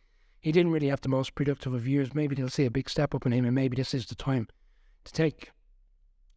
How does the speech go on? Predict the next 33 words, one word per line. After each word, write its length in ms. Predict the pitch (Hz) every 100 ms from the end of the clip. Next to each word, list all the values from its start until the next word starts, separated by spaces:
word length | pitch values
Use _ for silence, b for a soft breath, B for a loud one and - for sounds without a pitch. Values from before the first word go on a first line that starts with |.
| -
take 160 | 175 165
the 60 |
trade. 440 | 147 175 170 151 - - _ -
S-, 160 | -
an 160 | - 185
interesting 400 | 208 208 185 180
comment 220 | 175 175
that 80 | 156
came 160 | 175
out 100 | 165
today 220 | - 170 165
was 200 | 151 - - _ _ _
Eckler 240 | 147 - 160
is 120 | 139
looking, 340 | 156 - 143 131 - _ _ _ -
it 100 | 151
is, 280 | 151 170 170
it, 140 | - -
as 100 | 143
much 240 | 165 185 -
as 80 |
it's 140 | 175 156
about 200 | 160 170
the 80 | 147
money, 200 | 151 139
it's 80 |
about 320 | 131 143 139 143 -
giving 160 | 143
himself 280 | 135 135 135
the 100 | 127
best 220 | 147 135
opportunity 480 | 123 135 - 135 120
to 200 | - 123